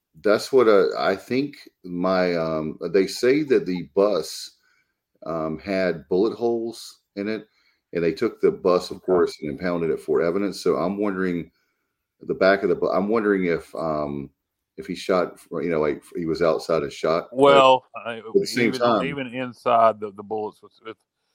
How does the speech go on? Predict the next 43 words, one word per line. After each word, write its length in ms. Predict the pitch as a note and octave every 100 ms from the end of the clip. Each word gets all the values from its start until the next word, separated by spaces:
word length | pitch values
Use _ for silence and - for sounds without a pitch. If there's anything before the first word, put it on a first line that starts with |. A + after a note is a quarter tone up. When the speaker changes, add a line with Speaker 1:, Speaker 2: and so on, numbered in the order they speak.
| _ _ _
Speaker 2:
it 260 | A2+ G2 A2
would, 160 | A#2 A2+
would, 160 | A2 - _ _ A2+
would 140 | A2
spray, 640 | - A2+ A2+ A2+ A2 G#2 - -
and, 240 | G#2+ G#2+ G#2+
and 180 | A2 G#2
I 60 | A#2
don't 120 | G#2+
know 80 | A2
what 140 | A2
he 60 | F#2+
shot 400 | - A2 G#2 F#2+
with. 140 | G2+
I 140 | F#2+
don't 80 | F#2+
know 60 | G2
if 80 | -
that's 180 | G#2
been 100 | G2+
reported, 540 | G2 F#2 G#2+ G2+ G2 F#2+
but 180 | G2+ F#2+ _ _ -
Speaker 1:
I 120 | F2
haven't 220 | D#2+ D2+
heard 240 | D#2 D2+ C#2+
yet. 160 | C#2 - -
Speaker 2:
the, 200 | A2 G#2
the 140 | A2
bullets 500 | A2 A2+ A2 - _
would 140 | G2+
go 180 | G2+ G#2
through 520 | - - G#2+ G2+ G2 - _
either 220 | G#2+ G2 F#2+
way, 200 | G2+ F#2+
whether 180 | G2 G#2
you're 100 | F#2
shooting 200 | A#2 G2
from 160 | G#2
inside 420 | A2 G#2+ A2 G#2
out 200 | G#2 G#2+
or 100 | G2+
outside 340 | G2+ G2 G2+ G2
in. 280 | G2+ F#2+